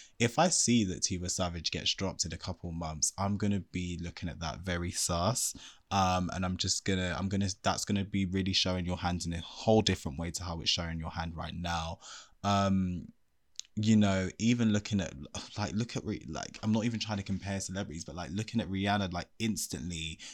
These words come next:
probably spent two hours educating herself on this scenario when it really blew up mid this week, made her statement, and it is what it is. Look at Sweetie teaming up with Omalay,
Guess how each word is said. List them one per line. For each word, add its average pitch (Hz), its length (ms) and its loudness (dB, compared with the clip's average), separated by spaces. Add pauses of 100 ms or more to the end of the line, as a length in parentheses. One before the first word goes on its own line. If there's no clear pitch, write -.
probably 101 280 0
spent 92 360 0
two 110 280 2
hours 90 340 -2
educating 87 460 -6
herself 85 420 -6
on 82 140 -8
this 82 100 -4
scenario 85 540 -4
when 82 160 -6
it - 100 -8 (100)
really 90 280 0
blew 85 280 -4
up 80 240 -4
mid 85 300 -4
this - 240 0
week, 85 360 -6 (360)
made 117 240 6
her 123 140 0
statement, 101 600 0
and 101 180 -2
it - 180 -8
is 113 220 -4
what 101 160 2
it - 100 -6
is. 110 260 0
Look 98 220 -4
at - 80 -6
Sweetie 101 460 0
teaming 104 400 0
up 92 200 -4
with 92 200 -6 (400)
Omalay, 101 760 4